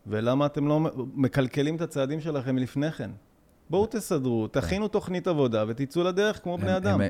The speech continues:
Speaker 2: הם מקלקלים, רק לא
Speaker 1: אני,
Speaker 2: בכך.
Speaker 1: אני יכול להראות לך, אני יכול גם להגיד לך שבתום הפגישה איתה,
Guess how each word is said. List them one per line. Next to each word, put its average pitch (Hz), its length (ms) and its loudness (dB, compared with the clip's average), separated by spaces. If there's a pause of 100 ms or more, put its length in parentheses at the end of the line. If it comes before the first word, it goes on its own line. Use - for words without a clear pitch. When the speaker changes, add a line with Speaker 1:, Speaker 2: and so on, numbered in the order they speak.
Speaker 2:
הם 95 120 0
מקלקלים, 95 720 2
רק 82 140 0
לא 95 80 4
Speaker 1:
אני, 90 80 0
Speaker 2:
בכך. 87 120 -2
Speaker 1:
אני 131 180 2
יכול 156 280 2
להראות 156 300 4
לך, 165 160 -4
אני 117 160 -4
יכול 143 220 -4
גם 151 160 -2
להגיד 117 260 0
לך 139 220 -6
שבתום 113 1000 -2
הפגישה 110 760 -4
איתה, 120 380 -4